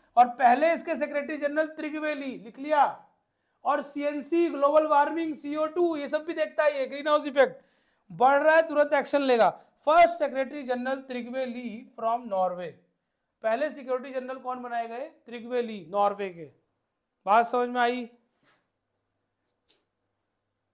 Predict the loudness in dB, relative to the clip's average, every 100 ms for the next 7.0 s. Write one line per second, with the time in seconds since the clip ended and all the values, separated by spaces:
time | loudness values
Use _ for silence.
0 | _ _ _ _ -2 2 4 4 6 4
1 | 4 2 2 4 2 0 -6 -6 -4 2
2 | 2 2 2 4 4 0 0 -10 -10 _
3 | _ _ _ _ _ _ _ _ _ _
4 | _ _ 4 6 6 2 2 2 2 0
5 | 4 4 6 4 2 0 0 0 -2 -8
6 | -4 -4 -2 -4 0 2 2 -2 -20 _